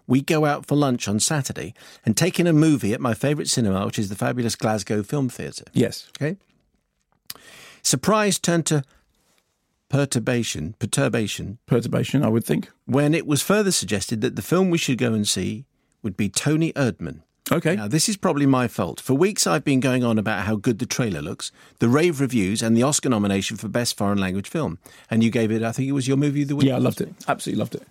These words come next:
Speaker 1: I would love to see it, but I was planning to go on my own because, uh,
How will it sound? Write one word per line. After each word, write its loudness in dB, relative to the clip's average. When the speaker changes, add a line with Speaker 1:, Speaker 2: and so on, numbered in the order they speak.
Speaker 1:
I 2
would 0
love 2
to -2
see 0
it, -4
but 2
I 2
was 0
planning 0
to -2
go 4
on 4
my 4
own 4
because, 0
uh, 0